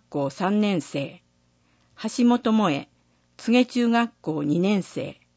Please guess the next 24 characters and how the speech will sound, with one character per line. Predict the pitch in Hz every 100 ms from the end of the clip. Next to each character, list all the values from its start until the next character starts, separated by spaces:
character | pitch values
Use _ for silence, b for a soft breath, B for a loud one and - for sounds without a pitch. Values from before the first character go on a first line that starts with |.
| _ _ _ _ _
西 | 214 233 -
智 | - 202 160
也、 | 147 151 - _ _ _ _ _ _
島 | - 220 233
ヶ | 240
原 | 254 226
中 | 226 226 226
学 | 226 233 _
校 | 160 139
一 | 135 -
年 | 208 202 180
生。 | - - - _ _ _ _ _ _ _ _
河 | - 214
合 | 220 226 220
美 | 214 175
優、 | 135 - _ _ _ _ -
綾 | 190 240
間 | 247
中 | 247 240 240
学 | 240 247 -
校 | 156 147
三 | - 190 208
年 | 196 165
生。 | - - 165